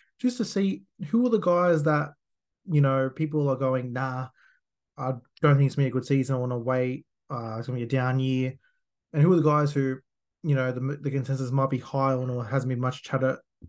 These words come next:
from last year that I'm not confident will do it again. So a little bit of a litmus test here. I think we'll just go five to start us off here. Five who I wanna buy, really invest and stake my flag right now to say, "Let's go with these five guys."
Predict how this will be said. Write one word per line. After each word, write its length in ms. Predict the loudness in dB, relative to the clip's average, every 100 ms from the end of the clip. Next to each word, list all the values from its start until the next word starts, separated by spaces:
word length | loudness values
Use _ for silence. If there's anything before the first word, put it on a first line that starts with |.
| _
from 240 | -6 -4 0
last 400 | 2 2 0 -6
year 220 | -6 -6 -10 _ _ _
that 100 | -4
I'm 140 | -2 0
not 180 | 0 0
confident 400 | 0 0 -2 -8
will 80 |
do 240 | -2 0 0
it 80 | -2
again. 420 | -4 -6 -6 -12
So 300 | -2 0 0
a 80 | -2 -8 _ _ _ -4
little 160 | 2 4
bit 140 | 4
of 60 | 4
a 40 |
litmus 300 | 2 0 -4
test 260 | -2 -2 -2
here. 200 | 0 0
I 40 |
think 180 | 0 0
we'll 80 | 0
just 160 | -2
go 100 | -2
five 460 | -2 -4 -2 -2 -2
to 80 | -4
start 280 | 0 -2 0
us 100 | -4
off 100 | -6
here. 140 | -8
Five 540 | -4 0 2 4 2 -2 -4
who 180 | 2 4
I 20 |
wanna 220 | 4 2
buy, 380 | -2 -2 -4 -6 -10 -20 -20 _ _ _ _ -2
really 420 | 2 4 6 6
invest 440 | 6 4 0 0
and 220 | 0 -2 -6 _
stake 320 | -2 -2 0
my 80 | -4
flag 340 | 0 0 0 -2
right 200 | -4 -4
now 100 | -8
to 80 |
say, 380 | -6 -4 -4 -6 -10 _ _ _ _ _ _ _ _ -8
"Let's 260 | 0 0 2
go 160 | 4
with 160 | 4 2
these 200 | 0 0
five 240 | -4 -2
guys." 440 | 0 -2 -2 -8